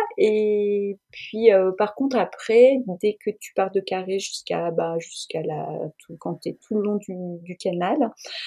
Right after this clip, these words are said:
heu, c'est très roulant, c'est pas, il y a pas de difficulté. Et même, il y a eu un moment où je suis sortie du canal pour, heu, euh, puisque le canal sur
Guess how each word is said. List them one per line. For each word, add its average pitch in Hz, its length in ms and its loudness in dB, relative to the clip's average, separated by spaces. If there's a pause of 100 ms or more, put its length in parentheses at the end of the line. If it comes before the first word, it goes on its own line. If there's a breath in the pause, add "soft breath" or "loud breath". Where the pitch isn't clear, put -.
(320 loud breath)
heu, 160 340 2 (100)
c'est - 160 -20
très - 200 0
roulant, 180 480 2
c'est - 180 -6
pas, 170 140 4
il 170 80 0
y 165 40 6
a 160 60 6
pas 160 140 0
de 156 80 -2
difficulté. 180 1080 -4 (400 loud breath)
Et 190 100 4
même, 214 340 2
il 214 80 2
y 202 40 4
a 190 100 2
eu 202 120 4
un 202 120 2
moment 214 320 4
où 202 240 4
je 196 160 0
suis 190 260 -8
sortie - 640 0
du 208 120 -6
canal 208 580 0 (200)
pour, 185 300 0
heu, 170 240 6 (680 loud breath)
euh, 175 280 4
puisque - 260 -6
le 190 320 2
canal 202 460 2
sur - 400 -8